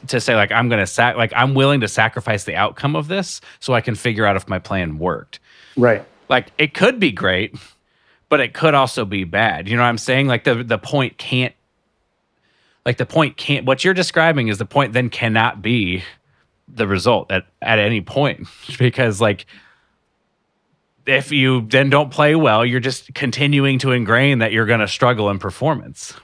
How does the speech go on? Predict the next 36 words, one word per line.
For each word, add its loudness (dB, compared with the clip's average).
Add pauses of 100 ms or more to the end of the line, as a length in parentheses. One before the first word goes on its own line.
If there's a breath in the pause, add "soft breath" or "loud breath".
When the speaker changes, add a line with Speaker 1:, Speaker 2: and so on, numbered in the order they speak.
Speaker 1:
right? 0
Like, 0
Speaker 2:
Yeah. 6
Speaker 1:
that's 2
the 0
mental 0
space -4
you're -6
putting 0
yourself -4
in, -2 (280 loud breath)
as -2
opposed 0
to -4
you -4
could -4
have -2
the -6
same -2
exact -2
outcome. -4 (400 soft breath)
But -4
if -6
you're 2
like, 2 (160)
"Well, 2
that's 0
okay 0
'cause -4
I 2
learned, 2
I 0
was -2
willing 2
to, -2
like, -2